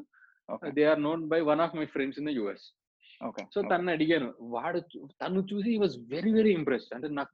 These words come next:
Speaker 2: చాలా నచ్చింది రా ఈ సినిమా. నేను ఎట్ట తిరిగి నేను జేబీ and కోయకి నేను, నేను పంపిస్తాను" అన్నాడు.
Speaker 1: ఓకే,
Speaker 2: పంపించాడు.
Speaker 1: ఓకే,
Speaker 2: They
Speaker 1: గ్రేట్.
Speaker 2: didn't respond for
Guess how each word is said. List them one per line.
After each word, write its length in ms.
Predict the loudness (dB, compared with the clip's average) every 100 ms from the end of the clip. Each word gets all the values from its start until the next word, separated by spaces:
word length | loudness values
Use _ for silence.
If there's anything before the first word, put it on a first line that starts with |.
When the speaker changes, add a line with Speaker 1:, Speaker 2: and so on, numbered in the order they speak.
| -6
Speaker 2:
చాలా 200 | 0 2 2
నచ్చింది 280 | 0 0 0
రా 40 | 0
ఈ 20 | -2
సినిమా. 160 | -6 -4
నేను 120 | -4
ఎట్ట 240 | -2 0 4
తిరిగి 180 | 4 2
నేను 160 | 2 0 2
జేబీ 200 | 2 2
and 80 | 2
కోయకి 220 | 0 0 -2
నేను, 180 | -2 -2 -4
నేను 140 | -2 0
పంపిస్తాను" 420 | 0 -2 -4 -6 -6
అన్నాడు. 200 | -8 -12 _ _ _ _ -12
Speaker 1:
ఓకే, 200 | -10 -4 0
Speaker 2:
పంపించాడు. 440 | 2 2 2 0
Speaker 1:
ఓకే, 80 | 2
Speaker 2:
They 80 | 2
Speaker 1:
గ్రేట్. 40 |
Speaker 2:
didn't 180 | 4 2
respond 260 | 0 -2 -4
for 80 | -2